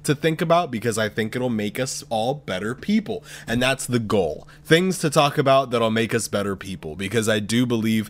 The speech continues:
that a lot of the conversations nowadays are not things that make us better.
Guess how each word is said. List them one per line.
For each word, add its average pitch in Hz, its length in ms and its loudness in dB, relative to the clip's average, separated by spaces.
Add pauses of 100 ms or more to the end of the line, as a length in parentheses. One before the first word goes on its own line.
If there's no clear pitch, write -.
(220)
that 110 140 2
a 104 40 0
lot 104 200 2
of 117 100 2
the 107 80 -2
conversations 107 840 -2
nowadays 135 560 0
are 110 140 -2
not 107 420 0
things 110 460 -2
that 98 180 -4
make 92 280 -6 (120)
us 101 300 -4
better. 101 440 -4